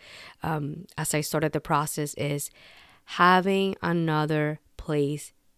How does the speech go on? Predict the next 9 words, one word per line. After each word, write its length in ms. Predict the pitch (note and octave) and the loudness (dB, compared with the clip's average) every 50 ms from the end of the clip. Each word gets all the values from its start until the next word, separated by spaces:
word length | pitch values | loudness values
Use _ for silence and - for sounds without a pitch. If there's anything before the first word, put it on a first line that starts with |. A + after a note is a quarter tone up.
| _ _ | _ _
to 140 | - E3+ D3+ | -4 -2 -2
land. 600 | C#3+ C#3+ C#3+ C#3+ C#3 C3+ B2 - - - - - _ _ _ _ _ _ - - - - - - - - _ _ | 0 0 0 -2 -2 -2 -4 -6 -8 -10 -14 -18 _ _ _ _ _ _ -20 -20 -20 -20 -20 -20 -20 -20 _ _
And 240 | - D#3 D3+ D3+ D3+ | -2 -2 0 0 0
this 240 | D#3 D#3 E3+ - - | 0 -2 -2 -2 -6
comes 440 | - - - - F#3+ G#3 A#3 A#3 - | -8 -12 -8 -4 -4 -4 -4 -4 -4
from 260 | - F#3+ F3+ F3 - _ - | -4 -2 -2 -2 -4 _ -2
integrative 680 | D3+ D#3 E3+ E3 - - E3+ E3 D#3+ D#3 D#3 D3+ - - | -2 0 0 -2 -4 -4 -2 0 0 0 0 -2 -6 -6
coach 600 | - - D3+ D3 C#3+ D3 D3 - - - - - _ _ | -4 -2 0 0 0 -2 -4 -6 -8 -8 -10 -10 _ _
Nick 460 | - D#3 D3+ D3+ D3 C#3+ - - - | -4 -2 -2 0 0 -2 -4 -6 -14